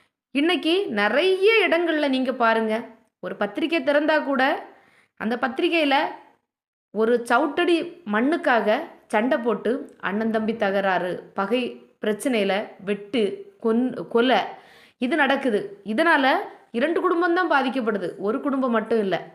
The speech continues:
இரண்டு குடும்பமுமே பாதிக்கப்படுது. ஏன்னா, ஒரு ஆளு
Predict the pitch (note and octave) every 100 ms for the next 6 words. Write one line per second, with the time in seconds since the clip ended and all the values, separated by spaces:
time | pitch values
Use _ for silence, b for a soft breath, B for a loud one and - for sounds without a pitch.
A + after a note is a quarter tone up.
0 | _ _ _ F3+ G3+ C4 C#4+ D4 D4 D#4
1 | D#4+ E4 C#4 A#3 A3 A3 F#3+ F3 F3+ F#3
2 | A3 C4+ E4+ B B B B B - G3+
3 | C4 D4+ E4+